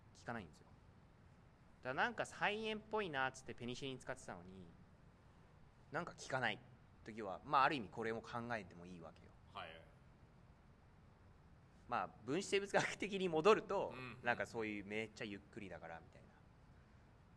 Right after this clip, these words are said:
Speaker 1: ペニシリン効かない。
Speaker 2: なるほど。
Speaker 1: っていうのをまあ、つなげて覚えると、なんか、なんていうの？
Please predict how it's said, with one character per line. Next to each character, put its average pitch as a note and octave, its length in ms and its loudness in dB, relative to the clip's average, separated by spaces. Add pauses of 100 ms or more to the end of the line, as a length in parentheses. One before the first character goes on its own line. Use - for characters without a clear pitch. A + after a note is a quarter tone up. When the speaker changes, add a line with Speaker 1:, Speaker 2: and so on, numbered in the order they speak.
(440)
Speaker 1:
ペ G#2+ 80 -4
ニ G2+ 80 -4
シ G2+ 120 -8
リ F#2 60 -8
ン E2+ 40 -12
効 - 80 -16
か F#2 140 -2
な E2 80 -6
い。 D#2+ 60 -14 (300)
Speaker 2:
な A2 120 -6
る G#2 80 -10
ほ G2 100 -16
ど。 - 60 -18
Speaker 1:
っ - 600 -20
て F3+ 80 2
い F#3 120 2
う - 20 2
の D3 80 0
を A#2+ 40 0
ま A2 180 0
あ、 E2 80 -2 (160)
つ - 120 -6
な F3 140 6
げ G3 100 2
て F#3+ 100 -2
覚 F#3 180 4
え A#2+ 60 4
る - 40 -6
と、 F#2 340 -4
な G#2 80 -6
ん G2 60 -8
か、 E2 180 -12 (120)
な G2 80 -8
ん F2+ 40 -12
て - 80 -20
い D#2 40 -16
う D#2 40 -18
の？ - 60 -20